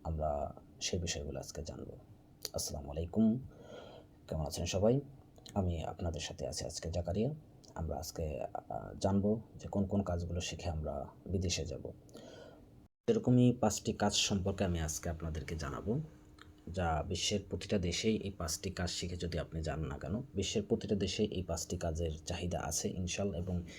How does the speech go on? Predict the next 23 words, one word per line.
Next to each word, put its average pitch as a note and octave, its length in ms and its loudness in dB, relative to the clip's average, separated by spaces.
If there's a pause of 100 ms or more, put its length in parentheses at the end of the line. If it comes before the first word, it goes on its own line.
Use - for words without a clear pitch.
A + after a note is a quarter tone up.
(180)
হিউজ C#3+ 220 2
পরিমাণ G2 320 4
স্যালারি E2+ 380 -2
পাওয়া C2+ 180 -4
যায়। B2 180 0 (680)
এর A2+ 100 4
ভিতরে A#2+ 320 6
প্রথমত A2 440 4
হচ্ছে G#2+ 460 4 (100)
ওয়েল্ডিং। G2 400 2 (720)
ওয়েল্ডিংয়ের, B2 440 10
বিশ্ববাজারে A2 540 8
ওয়েল্ডিংয়ের G#2 380 10
একটি G2 180 2
ভালো F2+ 200 2
চাহিদা F2 400 -2
আছে। - 320 -2 (360)
আপনি F2 200 0
যদি F2+ 160 2
ভালো E2+ 240 0
একজন F2 260 2
ওয়েল্ডার E2 340 2
হন A2+ 260 0